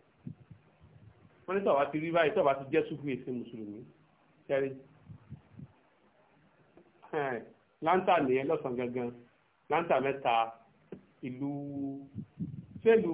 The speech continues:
gángan? Eléyìí sí gángan. Ó lọ, ìyáàlú lélẹ́yìí. Ìyáàlú. Ó dàbí ẹni pé ó ní ṣẹ̀kẹ̀rẹ̀, ó ní,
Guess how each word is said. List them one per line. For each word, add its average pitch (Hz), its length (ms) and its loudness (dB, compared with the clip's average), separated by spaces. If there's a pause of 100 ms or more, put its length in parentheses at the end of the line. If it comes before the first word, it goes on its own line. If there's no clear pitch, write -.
gángan? 185 440 4
Eléyìí 170 320 2
sí 143 80 -4
gángan. 143 360 -2 (540)
Ó 165 100 -8
lọ, 170 140 -2 (120)
ìyáàlú 151 520 4
lélẹ́yìí. 147 380 0 (1080)
Ìyáàlú. 135 460 2 (920)
Ó - 40 -8
dàbí 147 220 4
ẹni 147 160 2
pé 151 120 0
ó 160 40 2
ní 160 100 0
ṣẹ̀kẹ̀rẹ̀, 139 500 0
ó 165 100 -2
ní, 160 160 0